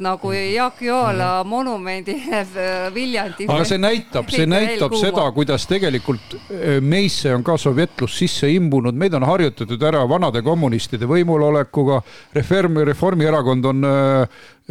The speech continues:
Speaker 3: kõ-, kõigile püüdnud siis nunnumeetrit põhja lüüa, kui nunnud, nemad kompartei ajal olid, kui püha mees oli Siim Kallas komparteis ja Andre-, Andrus Ansip ja, ja need monumendid ka, harjuge ära. Ja kujuta ette,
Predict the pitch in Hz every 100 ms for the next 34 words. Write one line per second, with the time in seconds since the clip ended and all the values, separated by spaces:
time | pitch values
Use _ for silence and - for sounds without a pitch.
0 | 131 - 175 165 - 180 156 135 139 113
1 | 160 135 127 - 123 175 190 156 135 127
2 | - 123 - 180 - 147 135 135 123 131
3 | 143 190 180 143 147 156 139 - 156 156
4 | 123 - 170 160 143 135 131 151 135 -
5 | 143 117 175 156 139 151 143 - 123 127
6 | 170 147 135 156 143 127 - - - 151
7 | 147 131 - 143 131 101 113 120 151 143
8 | 127 151 151 143 120 143 131 113 - 120
9 | 117 - - - - 127 127 135 156 190
10 | 175 147 131 127 - 160 190 175 131 135
11 | 170 143 - - - 123 160 175 165 143
12 | 139